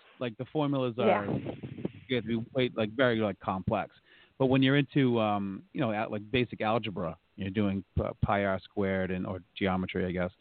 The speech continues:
Speaker 1: and
Speaker 2: If you're
Speaker 1: area
Speaker 2: gonna be a
Speaker 1: equals space times height.
Speaker 2: construction,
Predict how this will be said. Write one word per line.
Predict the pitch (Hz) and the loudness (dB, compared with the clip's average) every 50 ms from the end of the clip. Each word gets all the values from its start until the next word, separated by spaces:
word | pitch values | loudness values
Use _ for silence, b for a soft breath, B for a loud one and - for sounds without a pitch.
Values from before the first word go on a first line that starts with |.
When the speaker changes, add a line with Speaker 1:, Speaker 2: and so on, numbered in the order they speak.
| B B B B B B B | B B B B B B B
Speaker 1:
and | - 110 104 104 104 | 2 4 4 4 4
Speaker 2:
If | - - - | 2 2 4
you're | 127 123 | 6 6
Speaker 1:
area | 120 113 110 | 6 6 6
Speaker 2:
gonna | 440 403 427 415 | 4 4 2 2
be | 392 359 220 | 2 2 2
a | |
Speaker 1:
equals | - - 349 330 - | 2 0 -2 -2 -2
space | |
times | - - - - | -4 -6 -2 2
height. | - 202 196 196 - - | 4 4 4 2 -2 -2
Speaker 2:
construction, | 415 359 302 277 | -2 -2 -2 -4